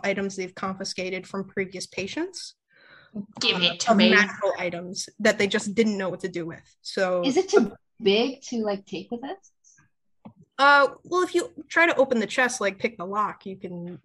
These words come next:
Speaker 1: or you could search,
Speaker 3: Yeah.
Speaker 1: uh, Trugar. He probably has keys, maybe.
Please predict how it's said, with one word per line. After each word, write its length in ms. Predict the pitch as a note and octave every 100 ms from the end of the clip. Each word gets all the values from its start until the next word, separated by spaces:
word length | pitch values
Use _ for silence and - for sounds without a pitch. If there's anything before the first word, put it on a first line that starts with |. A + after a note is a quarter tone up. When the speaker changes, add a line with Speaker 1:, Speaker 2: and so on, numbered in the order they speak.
| A2+
Speaker 1:
or 160 | C4+ C4+
you 160 | B3+
could 340 | A#3 A#3 A3 G3
search, 500 | - G#3+ G3+ - - _
Speaker 3:
Yeah. 80 | G3
Speaker 1:
uh, 400 | F#3 F3 E3+ E3+ - - _ _ _
Trugar. 440 | - A3+ G#3 G3 F#3
He 100 | G#3+
probably 440 | G3+ F#3+ G3+ G3
has 200 | G3+ G3
keys, 380 | - G#3+ G#3+ G3
maybe. 460 | F#3+ G3+ G#3 A3